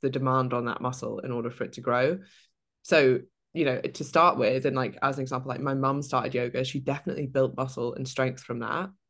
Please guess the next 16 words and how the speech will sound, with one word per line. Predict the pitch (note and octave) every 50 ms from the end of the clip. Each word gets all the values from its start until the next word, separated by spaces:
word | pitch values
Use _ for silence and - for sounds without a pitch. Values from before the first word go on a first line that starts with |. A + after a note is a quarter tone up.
| _ _ _ _ _ _ _ _ _ _ -
But | C3+ D3 C#3 - - - - -
is | - D#3 C#3+ C3+
that | D#3 D3 C#3 -
optimal | - - - - - C#3 A#2+
for | B2+ C3
hypertrophy? | C3+ C#3 B2+ C3 - B2+ A#2+ - - C3+ - -
Like, | - - - - C3
absolutely | A#2+ - - - - B2 B2 - C3
not. | A#2+ A#2 B2 C#3 D3+ - -
And | - C#3+ C#3
you'll | C3+ C3 C3
very | C#3 C3 C3 C3
quickly | C3 - C3 C3+ - B2+
kind | C3 - C3 B2+
of | C3
saturate | - - C3 - - - - - C3 A#2+ B2 B2+ C3 - - _